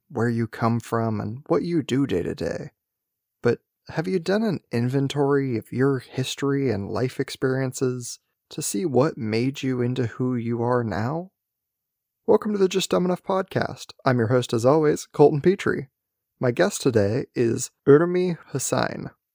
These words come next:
Urmi now works in the financial services industry of Canada, but before that, she was just a Bengali girl growing up in Italy, wondering which cultural norms she was supposed to be emulating,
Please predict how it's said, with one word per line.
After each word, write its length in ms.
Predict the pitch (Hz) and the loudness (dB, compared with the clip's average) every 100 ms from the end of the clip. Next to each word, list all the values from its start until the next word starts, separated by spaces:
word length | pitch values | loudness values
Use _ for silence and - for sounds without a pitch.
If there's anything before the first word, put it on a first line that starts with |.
| _ _ _ _ _ - | _ _ _ _ _ -2
Urmi 600 | 139 156 165 165 165 151 - | 0 2 0 -4 -4 -8 -8
now 380 | 127 123 147 165 | -2 0 2 2
works 500 | 139 139 160 - - - _ - | 4 2 2 -6 -14 -16 _ 0
in 160 | 147 | 2
the 200 | 131 120 | 2 0
financial 520 | - 135 131 170 - | 0 2 4 2 0
services 540 | 135 175 160 127 117 113 | -2 0 0 -2 -4 -2
industry 560 | 123 113 - - 139 160 | -2 -2 -2 -2 0 0
of 280 | 120 120 - | -2 -4 -2
Canada, 580 | 170 156 - - - - _ _ _ - | -2 0 -2 -4 -6 -12 _ _ _ -4
but 140 | 139 | -2
before 340 | 135 - 196 214 | 0 2 4 4
that, 280 | 123 143 - | 4 2 -2
she 180 | - 135 | -4 0
was 140 | 123 | 0
just 180 | 147 - | 0 0
a 60 | |
Bengali 560 | 120 117 113 131 151 156 | 2 2 2 2 2 2
girl 320 | 156 156 160 | 2 2 2
growing 400 | 151 131 139 147 | 0 2 2 2
up 180 | 139 - | 0 0
in 160 | 117 - | 0 2
Italy, 520 | 131 113 107 113 - _ _ - | 2 4 2 0 -4 _ _ 2
wondering 580 | 165 190 175 175 131 | 4 4 0 0 -2
which 280 | 107 147 - | 0 0 0
cultural 440 | - 147 143 156 143 | 2 2 4 4 4
norms 380 | 131 139 143 | 2 0 -2
she 100 | - | 0
was 140 | 123 113 | 0 0
supposed 300 | - 123 - | 0 -2 0
to 40 | |
be 160 | 123 120 | -4 -2
emulating, 640 | 113 110 95 - - - | -2 -2 -2 -6 -8 -10